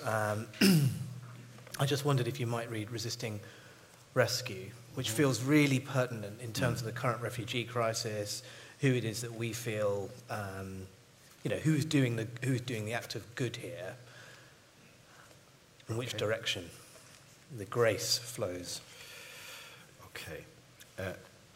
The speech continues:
Speaker 2: resisting rescue. Questions were asked. Ten families,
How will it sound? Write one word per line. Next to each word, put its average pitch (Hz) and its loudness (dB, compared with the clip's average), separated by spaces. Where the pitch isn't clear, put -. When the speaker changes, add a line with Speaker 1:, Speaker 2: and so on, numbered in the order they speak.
Speaker 2:
resisting 120 6
rescue. 101 4
Questions 156 10
were 107 8
asked. - 2
Ten 127 6
families, 117 6